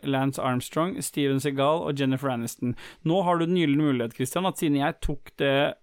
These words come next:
forrige gang vi fikk dette, så tok jeg det litt fra deg med å ta en, jeg tok vetoretten min. Denne uken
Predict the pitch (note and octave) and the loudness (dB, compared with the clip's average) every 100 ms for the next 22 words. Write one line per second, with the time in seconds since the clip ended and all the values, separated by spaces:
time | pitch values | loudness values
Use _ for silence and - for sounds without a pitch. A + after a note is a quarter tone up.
0 | - - C#3+ B2 B2+ C3 C3 C3 C3+ C3 | -8 0 0 2 0 2 2 2 2 2
1 | C3+ C3+ B2+ B2+ C#3+ D3+ D#3 C#3 - - | 2 0 -2 -2 -2 0 0 0 -4 -4
2 | C#3 C3+ C3 C3 C3+ A#2 C#3 G#3 - - | 0 2 2 -2 -2 0 2 0 -6 -20
3 | - D#3 C#3 C3+ - B2+ C3 C3+ B2+ A#2 | -4 0 2 2 2 2 4 4 2 0
4 | A#2 B2 B2+ B2+ B2 A2 A#2+ A#2 C#3 F#3+ | 0 0 0 0 0 0 -2 0 0 0
5 | A3 - - _ D3 D3+ E3 C#3+ - E3+ | -2 -6 -20 _ -4 0 2 2 0 -4
6 | G3+ | -4